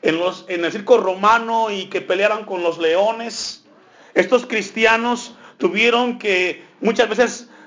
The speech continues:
eh, padecer por Cristo, pasaron persecuciones muy fuertes. Encontré datos como que se los echaban a los perros para que se los comieran. Eh, a muchos cristianos les quitaban la piel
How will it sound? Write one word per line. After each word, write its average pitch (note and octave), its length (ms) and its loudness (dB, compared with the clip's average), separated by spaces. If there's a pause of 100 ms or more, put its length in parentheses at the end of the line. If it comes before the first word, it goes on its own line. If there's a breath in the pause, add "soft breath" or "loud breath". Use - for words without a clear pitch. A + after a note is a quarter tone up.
(160 loud breath)
eh, D#3 100 4
padecer G#3 720 2
por G#3 240 0
Cristo, G3+ 400 -6
pasaron A#3+ 420 2
persecuciones G#3 720 -4
muy G3+ 220 -4
fuertes. G3 760 -2 (440 loud breath)
Encontré F#3+ 480 2
datos A#3 400 2
como F3+ 320 -2
que F3 420 0 (180 loud breath)
se - 200 0
los E3+ 180 -2
echaban G#3+ 460 4
a G3 60 0
los E3+ 180 0
perros A3 400 2
para F3 260 2
que F3+ 80 -2
se F3 160 -4
los E3 240 0
comieran. G#3+ 720 0 (560 loud breath)
Eh, F3 260 2
a F3 120 4
muchos A#3 320 0
cristianos A3+ 520 0
les G3+ 160 -2
quitaban A3 600 2
la E3+ 180 -2
piel A#3 460 0